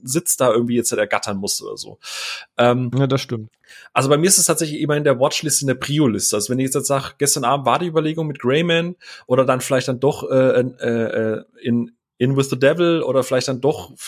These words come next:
Speaker 1: einfach nur eine Clone Wars Folge und wenn ich dann sehe, okay, ha, so ziemlich jeder, den ich kenne, findet Greyman nur so okay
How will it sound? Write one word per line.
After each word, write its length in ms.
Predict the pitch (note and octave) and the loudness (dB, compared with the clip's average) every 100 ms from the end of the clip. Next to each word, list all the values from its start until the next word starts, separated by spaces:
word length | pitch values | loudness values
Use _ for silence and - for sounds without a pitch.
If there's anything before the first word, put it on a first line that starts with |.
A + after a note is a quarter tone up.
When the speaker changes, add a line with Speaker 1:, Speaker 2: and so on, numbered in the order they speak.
| - - | -18 -4
Speaker 1:
einfach 260 | B2+ C#3 | -4 -2
nur 140 | D3+ C#3 | -2 -2
eine 140 | C#3+ | -2
Clone 280 | C3+ C#3 E3 | 0 0 2
Wars 280 | E3 D#3 - | 0 0 0
Folge 340 | E3 D#3+ D#3+ | 2 2 2
und 140 | D#3 C#3 | 0 0
wenn 100 | C#3 | 0
ich 60 | |
dann 160 | C3+ C3+ | 0 -2
sehe, 200 | C#3 C#3+ | 0 0
okay, 440 | C3+ D3 D#3 D3 - - - - | 0 0 2 0 -8 -18 -18 -6
ha, 340 | C3+ C#3 C#3 | 0 0 0
so 120 | C#3 | -4
ziemlich 280 | C3+ C#3 - | -4 -4 -6
jeder, 420 | A#2 A#2 D#3+ F#3 | -6 0 4 4
den 140 | C#3+ C#3 | 2 -4
ich 140 | C3+ | -4
kenne, 240 | - C#3 | -2 -2
findet 360 | C3+ - C#3 A#2 | -2 -2 -2 -2
Greyman 360 | B2 C3 B2+ A#2+ | -2 0 0 2
nur 160 | C#3+ | 2
so 140 | D3+ B2 | 2 -2
okay 540 | B2 - D3+ D#3+ D3 | -4 -2 2 2 0